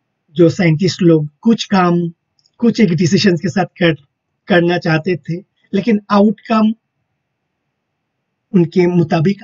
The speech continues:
आया नहीं। But subsequently उसी outcome को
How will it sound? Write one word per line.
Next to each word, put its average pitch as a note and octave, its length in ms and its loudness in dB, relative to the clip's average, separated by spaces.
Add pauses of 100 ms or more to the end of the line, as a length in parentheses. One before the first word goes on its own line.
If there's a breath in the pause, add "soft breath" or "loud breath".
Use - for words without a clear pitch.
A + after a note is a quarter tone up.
(160)
आया A#3+ 200 0
नहीं। B2 300 -8 (520)
But F3 180 0 (1120)
subsequently A#3+ 840 -2 (100)
उसी D#4+ 300 2
outcome G#3 680 0
को A#2+ 240 -16